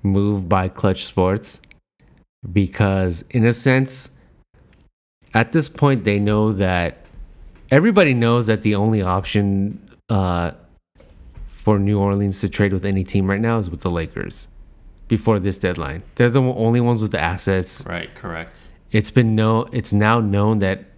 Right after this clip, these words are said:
Speaker 1: uh, Anthony Davis does not wanna be in Boston. So they're kinda out of it right now. So it's basically the Lakers. And so in an attempt to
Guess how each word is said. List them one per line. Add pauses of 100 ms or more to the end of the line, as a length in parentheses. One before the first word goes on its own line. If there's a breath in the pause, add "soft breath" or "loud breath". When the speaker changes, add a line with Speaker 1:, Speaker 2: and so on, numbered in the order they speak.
(160)
Speaker 1:
uh, (1300)
Anthony
Davis
does
not
wanna
be
in
Boston. (920)
So
they're
kinda
out
of
it
right
now. (400)
So
it's
basically
the
Lakers. (480 soft breath)
And
so
in
an
attempt
to